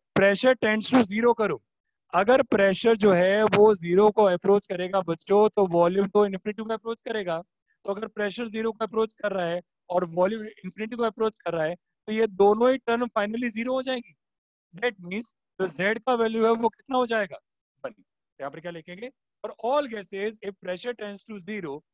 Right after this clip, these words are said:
and volume tends to infinity, then Z tends to one।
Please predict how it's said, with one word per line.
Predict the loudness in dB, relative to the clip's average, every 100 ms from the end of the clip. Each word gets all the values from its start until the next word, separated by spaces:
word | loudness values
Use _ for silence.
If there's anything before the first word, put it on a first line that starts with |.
| _ _
and | -16 -10
volume | -6 -6 -8 -12
tends | -14 -14
to | -16
infinity, | -16 -16 -16 -16 -14 -18 -18 _ -16
then | -14 -10
Z | -8 -8 -10
tends | -12 -12
to | -10 -10 -10 _ _ -16
one। | -16